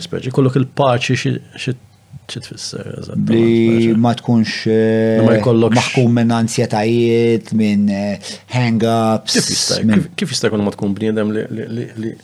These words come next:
Speaker 1: li għandek il-fakultà li taħseb u l-fakultà li tħares lil ġewwien tiegħek u ma jkollokx d-,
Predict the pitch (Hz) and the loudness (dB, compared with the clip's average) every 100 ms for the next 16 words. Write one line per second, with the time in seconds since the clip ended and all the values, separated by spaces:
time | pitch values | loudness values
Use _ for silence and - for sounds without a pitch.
0 | - - - - - - 131 113 113 117 | -20 -20 -20 -20 -20 -16 -2 0 0 -2
1 | - - 127 123 107 117 107 107 107 120 | -2 -2 0 0 0 2 2 2 2 0
2 | 110 - 113 - 107 113 - 110 110 107 | -2 -6 -6 -6 -4 -4 -4 -2 2 2
3 | 107 107 - 104 104 107 101 110 117 107 | 0 -2 -4 -4 0 0 2 2 0 0
4 | 101 98 92 98 98 - _ _ _ _ | 0 -2 -2 -4 -6 -10 _ _ _ _
5 | _ _ _ - - - - - _ _ | _ _ _ -20 -20 -20 -20 -20 _ _
6 | 87 92 107 98 98 90 87 | -10 -8 -4 -4 -4 -6 -12